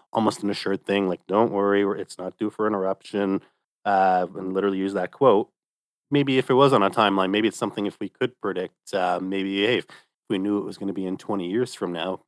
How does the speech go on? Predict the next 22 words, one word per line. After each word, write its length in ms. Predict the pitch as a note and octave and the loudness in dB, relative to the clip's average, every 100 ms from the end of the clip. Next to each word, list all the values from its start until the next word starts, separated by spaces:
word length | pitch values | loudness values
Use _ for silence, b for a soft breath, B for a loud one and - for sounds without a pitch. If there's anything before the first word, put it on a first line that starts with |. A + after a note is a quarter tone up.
| - | -14
we'd 160 | F#2 | -12
be 80 | - | -12
spending 300 | - G2+ F2+ | -10 -8 -8
these 120 | F2 | -8
twenty 280 | - F#2+ F#2 | -10 -8 -8
years 220 | F#2 F#2+ F#2 | -4 -6 -4
getting 220 | F#2+ F#2 | -8 -8
prepared. 480 | G2 - C#3 G#2 - b _ _ - | -12 -4 0 0 -2 b _ _ -10
Maybe 280 | F#2+ F2+ F#2 | -6 -6 -4
that'd 200 | F#2 F2+ | -4 -6
be 120 | F2 | -10
some 220 | - F2+ | -10 -14
pretty 300 | - F#2+ F#2+ | -10 -8 -6
massive, 760 | F2+ F2+ F#2+ - F#2+ F2+ F2 F2+ | -6 -4 -6 -8 -10 -10 -8 -6
uh, 360 | F2 E2+ E2+ _ _ _ _ _ _ - | -4 -4 -6 _ _ _ _ _ _ -12
uh, 480 | F2+ D#2+ D#2+ D#2+ D#2+ E2 | -4 -2 -2 -4 -8 -12
just 240 | E2+ - - - | -16 -16 -20 -14
massive, 520 | F#2+ F2+ - F2 E2+ - | -10 -8 -8 -10 -12 -10
what 140 | F2 | -10
would 120 | E2+ E2 | -10 -10
the, 120 | E2+ - | -12 -8
uh, 200 | F2+ | -8